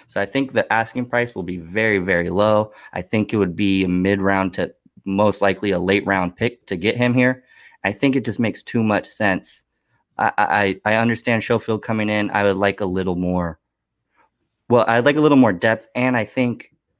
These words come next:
Cody Ford, he makes us competitive today, but then he also helps his O-line next year as well.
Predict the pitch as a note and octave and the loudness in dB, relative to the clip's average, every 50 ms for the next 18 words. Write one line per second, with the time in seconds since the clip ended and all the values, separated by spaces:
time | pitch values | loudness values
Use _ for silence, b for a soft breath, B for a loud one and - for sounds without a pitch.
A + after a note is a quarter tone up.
0 | _ - - C3+ A#2+ A2 - - B2+ A2+ F#2+ F2 - - - _ _ _ _ _ | _ -2 0 0 0 0 0 2 2 2 2 -2 -8 -18 -20 _ _ _ _ _
1 | _ _ - B2+ B2+ C#3 C3+ - - A2 - - G2+ F#2 - B2+ A#2+ B2 A#2 G#2 | _ _ 0 2 2 2 0 -2 -6 -8 -6 -6 -6 -2 0 0 0 2 0 -2
2 | F2+ - - F#2 F#2 G#2 A2+ B2 G#2 - F#2 G#2+ G#2 G#2+ G#2+ G2 G2 - - G2 | -4 -6 -8 -4 0 0 0 0 -2 -4 -4 -4 -2 -2 0 -2 -2 -2 -4 -4
3 | F#2 F#2 F#2 b b b b b b - G#2 G2 - - G2 F2+ F#2 G2+ G2 F#2 | -4 -4 -8 b b b b b b -2 -2 -2 -2 -4 -6 -2 0 2 2 2
4 | F#2 F#2 F2+ F2+ F2 E2+ - _ _ _ _ _ _ - G2 F#2 F2 - - F2+ | 2 2 0 -2 -4 -6 -10 _ _ _ _ _ _ -2 -2 -2 -2 -4 -8 -8
5 | F2 E2+ F2 - F2+ F2+ - - - | -8 -8 -8 -10 -8 -8 -8 -10 -12